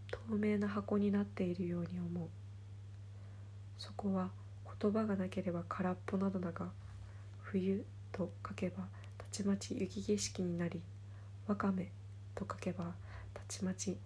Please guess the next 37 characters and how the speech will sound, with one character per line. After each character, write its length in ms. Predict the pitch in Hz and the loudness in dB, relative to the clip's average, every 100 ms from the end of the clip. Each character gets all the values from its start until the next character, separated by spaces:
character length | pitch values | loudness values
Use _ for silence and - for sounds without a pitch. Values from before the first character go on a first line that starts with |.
| - - | -10 -10
み 60 | |
ず 140 | - 196 | 0 4
み 140 | 196 | 6
ず 160 | 196 208 | 4 0
し 240 | - - | 0 2
い 80 | 190 - | 0 -2
半 320 | - 190 196 | 0 2 4
透 240 | 208 208 | 6 6
明 220 | 202 185 | 6 6
の 160 | 180 170 - | 2 -2 -2
緑 380 | 185 170 185 190 | 0 4 4 6
色 180 | 190 185 | 6 4
の 140 | 180 190 | 2 -2
海 240 | - 190 | 0 0
藻 260 | 185 208 185 | 0 0 0
で 120 | 190 | 0
い 180 | - 202 | -4 -6
っ 20 | - | -4
ぱ 120 | - 180 | 0 0
い 60 | |
に 140 | 180 180 | 0 0
な 100 | 180 | -2
る。 140 | 185 - - - - - - - - - - - - - | -4 -10 -12 -12 -12 -12 -12 -12 -10 -10 -10 -10 -10 -4
だ 120 | - | 0
か 140 | 196 190 | 2 2
ら 160 | 180 - - - | 0 -4 -8 0
文 100 | 202 | 2
字 160 | 196 | 4
の 140 | 190 190 | 2 2
開 120 | 196 | -2
け 120 | - 190 | -2 0
る 160 | 185 185 | 2 2
穴 240 | 185 196 | 4 4
が 120 | 196 | 4
必 360 | 190 - - 185 | 0 -4 -6 -2
要 140 | 175 | -2
で 220 | 175 175 | 0 -4